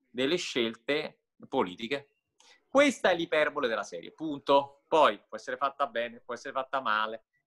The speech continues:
è un romanzo, eh, cioè, e, e, e spiega ai giovani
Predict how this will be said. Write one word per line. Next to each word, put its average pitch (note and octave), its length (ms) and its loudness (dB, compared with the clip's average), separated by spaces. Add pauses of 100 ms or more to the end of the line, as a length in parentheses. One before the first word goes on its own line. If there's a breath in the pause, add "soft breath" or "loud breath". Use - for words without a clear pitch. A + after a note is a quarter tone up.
è - 100 -10
un A2 120 -4
romanzo, E3+ 840 0
eh, G#2 380 -16
cioè, A#2 280 -6 (120)
e, - 140 -18 (520)
e, D#3+ 360 -10
e F3 40 -2
spiega D#3 340 2
ai F3+ 100 4
giovani G3 580 2